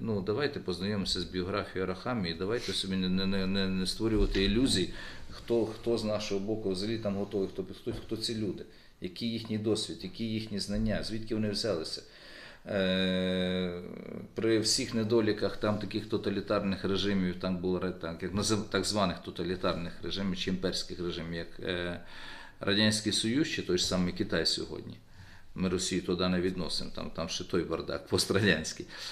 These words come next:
Так, але от в тих системах все-таки були певне, м, принципи формування так званої еліти. Там люди переходили щаблями, доростали до якогось розуміння. Гіршого, ліпшого, я зараз не говорю про, е,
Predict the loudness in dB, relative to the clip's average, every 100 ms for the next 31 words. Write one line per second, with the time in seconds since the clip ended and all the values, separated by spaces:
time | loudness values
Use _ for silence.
0 | -10 0 0 2 4 6 4 0 4 4
1 | 4 0 0 0 0 0 0 0 0 0
2 | 2 2 2 2 2 2 0 2 2 2
3 | 0 -2 -2 2 4 2 4 4 4 0
4 | -2 -2 0 0 0 0 2 2 2 0
5 | -2 -6 -14 -12 -12 -2 -2 0 2 4
6 | 4 2 -2 0 0 -2 -10 -10 -14 -16
7 | -6 -2 -2 0 0 2 0 0 -2 -2
8 | 0 2 2 4 2 2 2 2 2 -2
9 | -2 -6 -10 -2 -2 -2 0 2 2 4
10 | 2 4 4 4 0 -2 2 2 2 0
11 | -8 -12 -6 -4 -2 -2 0 0 0 -2
12 | 0 2 2 0 -2 -2 -4 0 0 0
13 | -2 -4 -4 -10 -10 -12 -12 -2 2 4
14 | 4 4 4 4 4 2